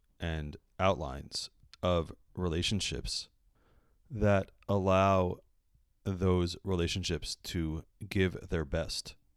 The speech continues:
to provide their most abundant blessing to all the people involved.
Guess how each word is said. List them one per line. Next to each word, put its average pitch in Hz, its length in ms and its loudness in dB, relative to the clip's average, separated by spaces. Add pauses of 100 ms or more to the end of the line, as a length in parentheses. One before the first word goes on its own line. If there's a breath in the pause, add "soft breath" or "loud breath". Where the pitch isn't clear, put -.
(120)
to - 120 -6
provide 87 580 2 (140)
their 98 280 2
most 85 480 -2 (680)
abundant 80 540 2
blessing 85 460 0 (1000)
to 101 140 2
all 85 100 6
the 82 80 -2
people 78 300 -2
involved. 73 500 -4